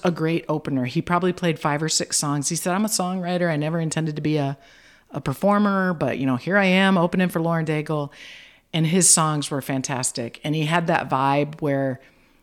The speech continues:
sometimes the band members would play, and then sometimes it was just him and his guitar and his music. And it was great. It was a great night. The weather was great. You're outside.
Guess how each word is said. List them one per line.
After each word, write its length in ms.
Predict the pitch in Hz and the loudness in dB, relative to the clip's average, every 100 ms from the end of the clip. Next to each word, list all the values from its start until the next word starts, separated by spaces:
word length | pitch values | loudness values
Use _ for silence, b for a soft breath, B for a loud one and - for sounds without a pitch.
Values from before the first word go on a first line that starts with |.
| - | -4
sometimes 540 | - 175 170 165 156 - | -2 0 2 2 2 2
the 260 | 147 135 | 2 0
band 320 | 127 147 147 | 0 0 0
members 300 | 156 151 151 | 0 0 -2
would 120 | 156 151 | -2 -4
play, 280 | 170 160 | -4 -2
and 100 | 151 139 | -2 0
then 140 | 131 | 0
sometimes 380 | 147 139 147 - | -2 -4 -4 -4
it 60 | 127 | -6
was 100 | 120 | -6
just 260 | 131 - | -4 -4
him 140 | 147 147 | -2 -2
and 60 | |
his 120 | 139 | -2
guitar 680 | - - 135 135 135 135 - | -4 -4 -6 -6 -6 -6 -6
and 80 | 127 | -4
his 160 | 123 123 | -2 0
music. 500 | 131 127 131 120 - | -2 -2 -4 -6 -10
And 640 | 135 123 120 120 120 117 - b b b b b b _ | -6 -4 -4 -4 -4 -6 -10 b b b b b b _
it 140 | - 135 | -2 0
was 160 | 120 | 0
great. 380 | - 120 117 117 | -4 -8 -8 -8
It 80 | 143 | -8
was 160 | 131 131 | -6 -6
a 40 | 117 | -6
great 360 | 131 131 135 | -6 -6 -6
night. 360 | 131 131 131 - | -4 -2 -4 -6
The 80 | 123 | -6
weather 340 | 127 147 135 | -4 -2 -2
was 180 | 135 127 | -2 -4
great. 420 | - 131 131 - | -4 -2 -2 -4
You're 200 | 127 - | -8 -6
outside. 760 | 131 - - 143 131 131 131 | -6 -2 -2 -2 -4 -4 -6